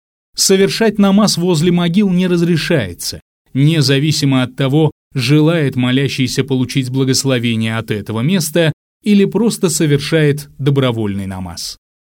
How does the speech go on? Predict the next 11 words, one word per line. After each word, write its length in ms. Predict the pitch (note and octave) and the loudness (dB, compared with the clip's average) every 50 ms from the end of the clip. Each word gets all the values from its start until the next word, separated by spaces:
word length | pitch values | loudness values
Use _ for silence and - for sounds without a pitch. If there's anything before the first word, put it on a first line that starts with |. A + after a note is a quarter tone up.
| _ _ _ _ _ _ - | _ _ _ _ _ _ -6
Все 300 | - - E3 E3 D#3 D3+ | -2 0 2 4 4 2
эти 160 | D3 - D3 | 2 0 -2
поступки 500 | C#3+ D3+ C#3+ C#3+ - E3+ D#3 D#3 D3+ D#3 | 0 0 0 0 2 0 0 0 0 0
являются 600 | D3+ C#3+ C#3 C3 C#3+ D3+ C#3+ C#3+ C3 - - C3 | 0 2 2 2 2 2 2 2 0 0 -2 -2
запрещёнными, 920 | B2 C3+ C3 D3 C3+ B2 G#2+ - - F3 F#3+ E3+ C#3+ A#2+ G2+ G2 F#2 F2+ - _ _ _ _ _ - | 0 0 0 0 -2 -2 -2 -4 -2 -2 0 0 0 -2 -4 -6 -8 -10 -14 _ _ _ _ _ -4
и 160 | F3+ E3+ F3 | -2 0 0
исключением 760 | D#3 - - F#3 F3 D#3+ - - A#3 A3+ G3+ G3 F#3+ F3+ E3+ | 0 0 0 -2 -2 -2 -2 -2 0 0 2 0 0 0 0
является 640 | D3+ D#3+ D3+ D3+ F3 F#3 F3 E3+ D#3 D#3 - E3+ D3+ | 2 2 2 2 0 0 0 0 -2 -2 -2 -2 -2
только 360 | D3 F3 F3+ E3+ D#3+ E3+ D#3+ | 0 0 0 0 0 -2 -4
погребальная 720 | D#3+ F3 D#3+ D#3 D#3+ E3+ D#3 D#3 D3+ B2+ G#2+ G2 F#2+ F#2+ F#2+ | -2 -2 0 2 2 2 4 4 2 2 0 -4 -6 -6 -4
молитва. 580 | G#2 A2 A2+ A2 G#2+ F#2 - - - D#2+ D2+ | -4 -2 -2 -4 -4 -6 -10 -14 -18 -18 -18